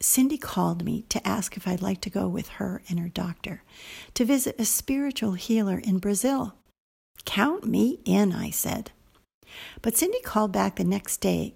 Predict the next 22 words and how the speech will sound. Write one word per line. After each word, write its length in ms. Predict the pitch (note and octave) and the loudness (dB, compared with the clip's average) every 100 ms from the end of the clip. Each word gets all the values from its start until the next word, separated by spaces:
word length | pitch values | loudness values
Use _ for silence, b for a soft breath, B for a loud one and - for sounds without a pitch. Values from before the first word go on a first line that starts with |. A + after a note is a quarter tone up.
| - | -8
to 140 | B3 | -4
tell 200 | - B3+ | -2 0
me 140 | A#3 | 0
that 180 | G3 G3 | 0 -2
the 60 | A#3+ | -4
group 260 | - G#3 | -2 -2
was 160 | - F3 | -2 -6
full. 520 | - - A#3 G#3+ A#3 _ b b b b | -4 2 2 2 -8 _ b b b b
I'd 100 | A#3 | -2
have 180 | A#3+ C#4+ | 0 0
to 100 | - | 0
settle 380 | - G3+ F3+ F#3+ | 2 2 2 0
for 160 | - E3+ | -2 0
being 320 | F#3+ F#3 G#3+ | 2 2 2
on 180 | F3+ E3+ | 2 2
the 80 | |
waiting 380 | E3+ F3+ F3+ E3 | 2 2 2 0
list. 420 | D#3+ G#3 - - - _ _ _ _ _ _ B B B B B B | 0 -4 -4 -6 -8 _ _ _ _ _ _ B B B B B B
Two 140 | - E4+ | 0 4
months 320 | F4 D#4+ - | 4 2 2
later, 300 | G3+ G3 F#3+ | 2 4 2
an 100 | G3 | 0